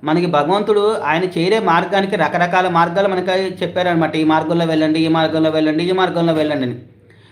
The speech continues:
మన అది కూడా చేయలేకపోతే ఇక మనకి మన కోరికలు నాకు తీరలేదు, నేను చేయలేను అంటే దానికి ఎవరైనా ఏమీ చేయలేరు. అంటే మనకు అన్ని సంపదలు వచ్చేయాలి, అన్ని కోరికలు తీరిపోవాలి, కానీ నేను మాత్రం ఏమీ చేయను అంటే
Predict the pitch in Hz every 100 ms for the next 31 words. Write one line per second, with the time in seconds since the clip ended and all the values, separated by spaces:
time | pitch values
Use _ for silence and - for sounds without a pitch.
0 | _ - 170 185 151 196 214 233 233 226
1 | 196 202 196 196 175 180 190 190 196 -
2 | - 143 175 165 160 160 160 160 160 151
3 | 165 170 165 175 185 180 170 165 160 160
4 | 170 165 170 165 160 151 165 165 165 160
5 | 156 170 147 135 127 147 147 160 135 147
6 | 147 127 127 104 - - - 123 160 156
7 | 135 143 165 160 165 165 160 165 160 156
8 | 156 135 160 156 151 151 156 156 151 160
9 | 156 170 - - - 151 156 160 170 170
10 | 175 165 160 175 170 165 165 165 160 202
11 | -